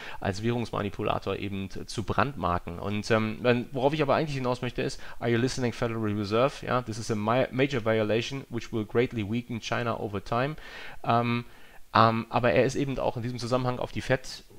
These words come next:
jetzt wieder losgegangen, um, äh, von dieser zu erwarten, dass sie weitere geldpolitische Senkungen auf den Weg bringt. Ähm, der Zinsmarkt spielt das bereits. Ich hab hier mal die zehnjährigen Zinsen vorbereitet. Wir erinnern uns dran, zu Beginn der Woche hatte ich gesagt,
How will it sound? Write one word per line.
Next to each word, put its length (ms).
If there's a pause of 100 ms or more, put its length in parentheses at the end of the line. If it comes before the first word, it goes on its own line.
(100)
jetzt 300
wieder 560
losgegangen, 800
um, 360
äh, 220
von 180
dieser 220
zu 100
erwarten, 320
dass 120
sie 100
weitere 320
geldpolitische 580
Senkungen 360
auf 120
den 200
Weg 180
bringt. 320 (380)
Ähm, 260
der 100
Zinsmarkt 460
spielt 260
das 140
bereits. 380
Ich 80
hab 100
hier 160
mal 160
die 100
zehnjährigen 520
Zinsen 300
vorbereitet. 720
Wir 100
erinnern 200
uns 180
dran, 180
zu 120
Beginn 280
der 140
Woche 220
hatte 140
ich 100
gesagt, 440